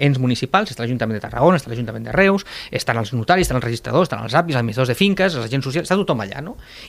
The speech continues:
I els que ens deien reunió, darrere reunió amb la càtedra és que era l'únic lloc, era l'únic lloc on es trobaven.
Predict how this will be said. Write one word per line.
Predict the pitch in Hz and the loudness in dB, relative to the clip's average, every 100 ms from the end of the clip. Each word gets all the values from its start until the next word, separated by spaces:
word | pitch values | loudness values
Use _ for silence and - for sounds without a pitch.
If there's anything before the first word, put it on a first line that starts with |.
| - | 0
I | 160 | 0
els | 147 | 0
que | - | -2
ens | 143 | 2
deien | 185 240 127 | 4 4 4
reunió, | 131 139 175 226 - | 4 4 6 4 2
darrere | 139 139 190 | 0 2 2
reunió | 165 160 170 | 2 2 0
amb | 127 | 0
la | 120 | 2
càtedra | 202 214 185 | 0 0 0
és | 131 - | 0 2
que | 143 | 2
era | 131 | 4
l'únic | 151 262 254 - | 6 6 4 2
lloc, | 175 156 - - - - _ - - _ - - | -2 -2 -6 -10 -18 -20 _ -20 -20 _ -20 -2
era | 143 127 | 2 6
l'únic | 208 214 | 6 6
lloc | 196 220 165 | 6 4 4
on | |
es | 160 | 2
trobaven. | - 135 208 117 | 2 0 0 -2